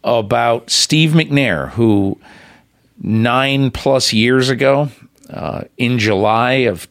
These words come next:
two thousand and nine, uh, was found dead in an apartment in Nashville.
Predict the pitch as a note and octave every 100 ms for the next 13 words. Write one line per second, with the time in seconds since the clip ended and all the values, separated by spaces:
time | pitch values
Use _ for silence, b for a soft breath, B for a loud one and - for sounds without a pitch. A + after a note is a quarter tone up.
0 | - - A#2 A#2 B2 A2+ G#2+ G#2 G2+ A#2+
1 | C3 C#3 C#3+ B B B B B B -
2 | - - G2+ A2+ F#2+ - B2+ A#2+ A#2 A2+
3 | G#2 - E2+ E2 G#2+ A#2+ C3 C3 C3 -
4 | A#2 G#2+ G2+ F#2 - A#2+ B2 A2+ A#2 A2
5 | B B B - G2+ G2+ G#2+ A#2+ - C3
6 | C#3+ C#3+